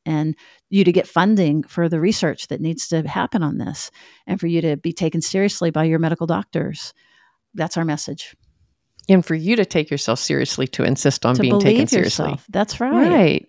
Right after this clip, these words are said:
Speaker 2: I
Speaker 1: That's
Speaker 2: think that's,
Speaker 1: right.
Speaker 2: like, to, to say, and to also slow down for all of us and to kinda go, "Oh, what is it that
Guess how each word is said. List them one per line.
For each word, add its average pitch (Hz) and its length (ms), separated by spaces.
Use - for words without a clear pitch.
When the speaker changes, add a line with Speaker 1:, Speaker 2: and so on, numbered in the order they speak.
Speaker 2:
I 180 80
Speaker 1:
That's 180 60
Speaker 2:
think 208 140
that's, 180 280
Speaker 1:
right. - 100
Speaker 2:
like, 180 160
to, 190 80
to 180 100
say, 175 440
and 185 260
to 165 160
also 175 640
slow 175 320
down 170 220
for - 180
all 180 240
of 180 120
us 135 440
and 143 180
to 147 140
kinda 147 240
go, 151 180
"Oh, 185 280
what 151 300
is 156 180
it 151 240
that 147 260